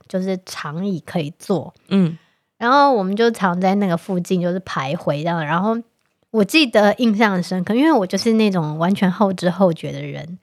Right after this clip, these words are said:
Speaker 2: 嗯。
Speaker 1: 其实我也有看过穿着长大衣的人。
Speaker 2: 嗯。
Speaker 1: 但是我跟你说，他就打开了，因为有点远，然后再加上我小学四，三四年级我就近视四百度。
Speaker 2: 嗯。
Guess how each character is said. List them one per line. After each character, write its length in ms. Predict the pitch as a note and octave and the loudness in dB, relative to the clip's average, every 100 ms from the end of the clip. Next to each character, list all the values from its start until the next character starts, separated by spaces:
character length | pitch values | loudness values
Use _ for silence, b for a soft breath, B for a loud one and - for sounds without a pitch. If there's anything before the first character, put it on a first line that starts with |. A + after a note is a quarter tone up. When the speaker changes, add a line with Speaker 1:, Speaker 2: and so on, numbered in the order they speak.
| b | b
Speaker 2:
嗯。 380 | E3+ D#3+ C3+ D3 - | -4 -2 -4 -10 -6
Speaker 1:
其 100 | C#4 | 2
实 120 | E4 | 4
我 120 | D#4+ | 6
也 80 | C4+ | 6
有 120 | G#3+ | 4
看 260 | F#3+ A#3 A3 | 2 -2 0
过 100 | G#3 | -2
穿 240 | G3 G3+ | 0 0
着 80 | F#3+ | 0
长 300 | F3+ E3+ D3 | -4 -8 -4
大 240 | F3+ F3+ | 0 2
衣 160 | D3+ D#3 | 0 -4
的 180 | D#3 C#3 | -10 -10
人。 280 | C#3 D3+ D#3+ _ _ | -12 -20 -20 _ _
Speaker 2:
嗯。 320 | G3 F#3+ D#3+ D3 | 2 4 4 2
Speaker 1:
但 160 | D4 | 2
是 400 | D4 D#4 C4 F#3 - _ _ _ _ - | 2 0 2 0 -4 _ _ _ _ -2
我 100 | A3 | 2
跟 160 | D#4 | 4
你 80 | D4+ | 4
说， 80 | C#4 | 4
他 120 | C4+ | 4
就 100 | C#4+ | 4
打 240 | C#4+ C#3+ | 2 0
开 220 | E3+ F#3 F3+ | 0 0 2
了， 100 | F3+ | 2
因 140 | B3 | 2
为 80 | C4 | 2
有 100 | G3 | 2
点 180 | F3+ F3+ | 0 -2
远， 180 | F3+ D3+ D3+ | -2 -4 -2
然 80 | D#3+ | 0
后 60 | |
再 100 | A#3+ | 4
加 160 | A#3+ A#3 | 4 4
上 140 | B3 | 4
我 60 | G#3+ | 2
小 180 | - D#3 | 0 -2
学 160 | E3+ | -2
四， 240 | E3+ - A3 - - - - _ _ - | -4 -6 -10 -14 -20 -20 -20 _ _ -20
三 500 | - - A#3 A#3+ B3 | -20 -4 0 0 -2
四 160 | - | -4
年 220 | A3+ F#3 | -2 -2
级 100 | F3+ | 0
我 80 | E3 | 0
就 100 | D3+ F3 | 0 -2
近 280 | - E3 | -2 -4
视 240 | D#3+ - E3 | -4 -4 -4
四 220 | - F3+ | -4 -8
百 220 | - E3 - | -8 -10 -12
度。 200 | - D3+ - - | -10 -10 -10 0
Speaker 2:
嗯。 360 | G#3+ G3 E3+ | 2 4 2